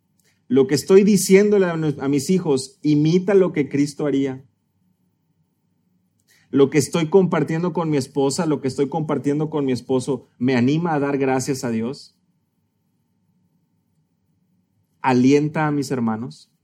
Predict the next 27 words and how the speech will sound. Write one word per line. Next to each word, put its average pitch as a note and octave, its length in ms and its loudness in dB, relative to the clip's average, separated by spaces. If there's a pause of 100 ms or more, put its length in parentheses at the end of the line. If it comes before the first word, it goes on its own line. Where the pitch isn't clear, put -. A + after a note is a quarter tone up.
(180)
¿Esto D#3 240 0
que F#3 80 2
estoy F3+ 200 0
compartiendo D3+ 540 -4
en D#3 80 -4
esta D#3 220 -4
reunión B2+ 540 -4 (100)
alienta C3+ 520 0
a C#3 60 -2
otros? C3+ 540 -4 (1800)
¿Me C#3 160 2
ayuda D3+ 840 4 (460)
a B2+ 140 0
ser D3 220 2
mejor C#3+ 260 2
esposo? C3 520 -2
¿Me D3 120 0
ayuda C#3 240 4
a C#3+ 40 0
ser C#3+ 160 0
mejor C#3 300 -2
esposa? C3 380 -2
¿Me D#3 100 0
ayuda F#3 680 0
a F3 140 2
vivir E3 440 4
piadosamente? D3 960 0